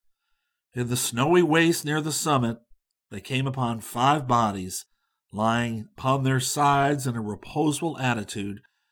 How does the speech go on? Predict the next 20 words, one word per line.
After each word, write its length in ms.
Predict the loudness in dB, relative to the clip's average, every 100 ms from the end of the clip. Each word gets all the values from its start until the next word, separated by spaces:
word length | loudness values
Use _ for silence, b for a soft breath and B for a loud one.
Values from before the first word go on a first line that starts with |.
| _ _
which 220 | -4 -2
suggested 760 | -2 0 2 2 0 -4 -4 -4
they 140 | -6
possibly 640 | -4 -2 -2 -2 -4 -4
had 160 | -4 -6
fallen 360 | -4 -2 -2
asleep 420 | -4 -4 -6 -8 -10
there. 360 | -12 -12 -12 _ _ _ _ _ _ _ _ _
While 220 | -2 2
they 120 | 4 6
were 140 | 4
exhausted 640 | 4 6 8 8 4 0
with 320 | 2 0 -2 -10
fatigue 600 | -10 0 4 6 4 2
and 120 | -2
hunger 480 | 0 0 0 0 0
and 120 | 0
benumbed 440 | 0 2 2 2 -2
with 200 | -4 -6
cold, 580 | -2 0 2 -2 -6